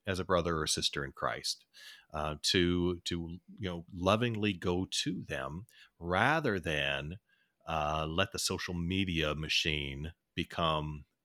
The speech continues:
a, a source of venom that really causes damage to the church. That was one of the problems they were dealing with in Luther's day, was they had the portable or movable type printing press.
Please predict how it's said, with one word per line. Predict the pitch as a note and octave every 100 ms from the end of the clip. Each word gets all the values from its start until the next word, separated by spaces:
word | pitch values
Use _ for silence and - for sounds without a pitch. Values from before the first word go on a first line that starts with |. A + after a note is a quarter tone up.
| -
a, | D#2+ D2+ D2+ D#2+ -
a | D#2+ - _ -
source | - - F2 E2+ - -
of | D#2+ D2 -
venom | F#2 F2+ D2+ C#2+ D2 - -
that | D#2+ D2+ -
really | E2+ F#2 E2
causes | - E2+ D#2+ D2+
damage | - D2 D2 D2+ - -
to | C#2
the | C2+
church. | - E2 A#1+ - - - -
That | D3+
was | E3 -
one | E3+
of |
the | C#3+
problems | B2+ D3 B2+ G#2+
they | G#2+
were | G#2
dealing | G2+ G#2+ G#2+
with | G2+ G#2 - _ - - -
in | G#2+
Luther's | F#2+ G2+ F2 D#2+
day, | G#2+ A#2 E2+ A#2+ - _ _ _ _ _ -
was | F#2 F2+ E2 - - - _
they | D#2+ E2+ F#2
had | D#2+ G#2 A2
the | - G#2 A2 A2
portable | - A#2 C#3 B2+ C#3+ B2+ _
or | A#2+ A2+
movable | A2 B2+ A#2+ B2
type | - C3+ C#3
printing | - D#3+ E3
press. | - D2+ A#1+ - -